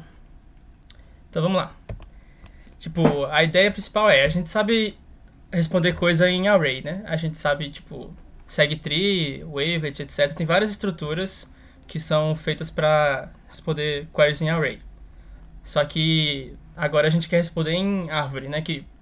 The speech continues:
de certa forma, é uma generalização de um array, né? É um,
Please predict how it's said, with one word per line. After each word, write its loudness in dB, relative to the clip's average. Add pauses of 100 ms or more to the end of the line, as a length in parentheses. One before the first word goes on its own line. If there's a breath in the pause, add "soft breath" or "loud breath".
(100)
de -8
certa -2
forma, 2
é 2
uma 4
generalização -2
de -2
um -2
array, -2
né? -12 (120)
É -6
um, -8